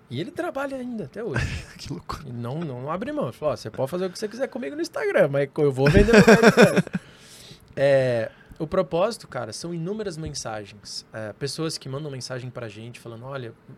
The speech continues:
Speaker 1: o conteúdo de, não para, porque o conteúdo de vocês me lembra minha mãe, me lembra meu pai, me lembra não sei o quê, me, me conecta com a minha infância, eu me sinto
Speaker 2: Animal.
Speaker 1: melhor, eu acordo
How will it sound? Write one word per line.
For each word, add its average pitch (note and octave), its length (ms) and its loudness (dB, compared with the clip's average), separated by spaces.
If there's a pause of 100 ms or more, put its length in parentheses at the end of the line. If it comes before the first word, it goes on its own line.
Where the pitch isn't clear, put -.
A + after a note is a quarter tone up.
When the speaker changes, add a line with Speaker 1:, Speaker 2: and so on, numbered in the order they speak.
Speaker 1:
o C3 140 -20
conteúdo C3 380 -12
de, D3 160 -14
não E3+ 180 -10
para, A2 360 -10 (140)
porque - 160 -16
o C3 40 -12
conteúdo C#3 320 -14
de C#3 60 -16
vocês C3+ 280 -16
me C#3+ 80 -14
lembra C3+ 260 -12
minha C#3+ 140 -12
mãe, B2 320 -10 (600)
me B2+ 60 -16
lembra B2+ 200 -8
meu C#3 120 -6
pai, A2+ 440 -8 (100)
me A#2+ 100 -14
lembra B2+ 240 -10
não B2+ 100 -14
sei C3 160 -14
o C3+ 60 -20
quê, A#2+ 400 -10
me, C3 180 -8
me C3+ 160 -8
conecta C#3 400 -8
com - 120 -12
a - 20 -8
minha C3+ 120 -12
infância, B2+ 440 -14
eu C3 40 -10
me C3+ 80 -10
sinto A2+ 200 -4
Speaker 2:
Animal. G#2+ 200 -6
Speaker 1:
melhor, A2+ 140 -6
eu C3+ 60 -2
acordo C3+ 260 -8